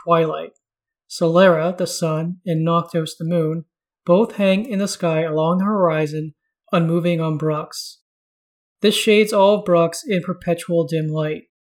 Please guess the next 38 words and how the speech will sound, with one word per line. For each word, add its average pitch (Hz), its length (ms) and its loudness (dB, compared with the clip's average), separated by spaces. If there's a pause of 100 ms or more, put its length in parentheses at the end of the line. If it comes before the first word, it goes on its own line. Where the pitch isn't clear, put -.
(400)
The 180 100 -6
plants 190 420 2
turn 208 220 -2
their 208 120 -2
flowers 175 460 2
and 175 120 -4
leaves 160 280 -4
to - 180 -18
face 151 260 -6
the 196 100 -20
sun. 160 520 -2 (600)
The 185 80 -6
temperatures 208 640 0
are 185 120 -4
cool 185 420 0
and 170 100 -2
humid 175 260 0
as 160 140 -2
fog 165 420 0
and 165 160 -2
mist 156 240 -2
is 190 140 -10
a 170 60 -2
common 185 440 -2
natural 165 360 -2
occurrence 156 440 -6
on 151 100 -10
Brux. 160 600 -4 (760)
A 180 60 0
wide 170 360 4
swath 190 380 0
of 170 140 -6
biomes 165 460 0
are 156 120 -8
represented, 160 640 -8 (460)
and 175 120 0
the 196 140 -4
animals 202 500 -2